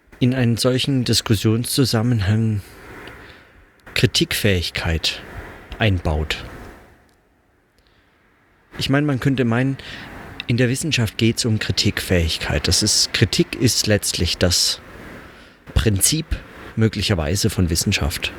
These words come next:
Es geht um Kritik. Alle Sätze, die geschrieben und gesprochen werden, werden auf Kritik und Kritisierbarkeit hin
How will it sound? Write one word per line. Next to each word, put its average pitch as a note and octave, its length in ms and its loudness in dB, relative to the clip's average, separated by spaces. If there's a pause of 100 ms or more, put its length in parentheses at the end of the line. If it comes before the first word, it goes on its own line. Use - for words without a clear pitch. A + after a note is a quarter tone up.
(480)
Es - 120 0
geht D#3 160 2
um C3 120 0
Kritik. - 480 -2 (1600)
Alle D3+ 300 2
Sätze, - 380 0
die G#2+ 140 0
geschrieben B2 640 0
und G#2+ 260 2
gesprochen G2+ 560 2
werden, F#2+ 440 2
werden F#2+ 460 2 (100)
auf A2 340 0
Kritik - 640 0 (120)
und A#2+ 200 2
Kritisierbarkeit G#2 1300 0 (360)
hin B2 460 2